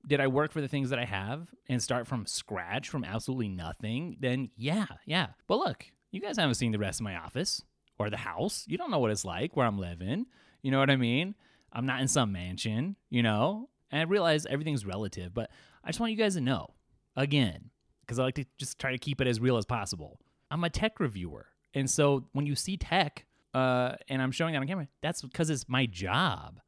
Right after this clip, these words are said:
You know, there's not a Lamborghini in the garage. And I don't want people to feel bad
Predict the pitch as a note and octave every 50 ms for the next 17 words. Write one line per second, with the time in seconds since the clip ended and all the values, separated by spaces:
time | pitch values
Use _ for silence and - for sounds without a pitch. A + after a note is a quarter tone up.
0 | _ _ - G3 G3+ E3+ A#2+ A#2+ C3+ F3 A3 G3+ - F#3 F#3+ G#3+ A#3 A#3+ G3 D3
1 | C3 C3 C#3 B2 C3 A#2 G2+ G2+ G#2 A2 A#2 C3 D3 C#3+ C3+ C3+ A#2 A#2+ A2 G#2+
2 | F#2 F#2 F#2+ G#2 C3+ F3 F#3 - - _ _ _ _ _ _ _ - C3 C#3 D3+
3 | A#2 C#3 B2+ E3 F3+ G#3 - F3 F3 E3 G2 - F#3 F3 - E3 C#3+ - B2 -
4 | - - - C3 F#3 G#3 D#3+ A#2 F#2+ D#2+ D#2 D2+ D#2 E2+ F2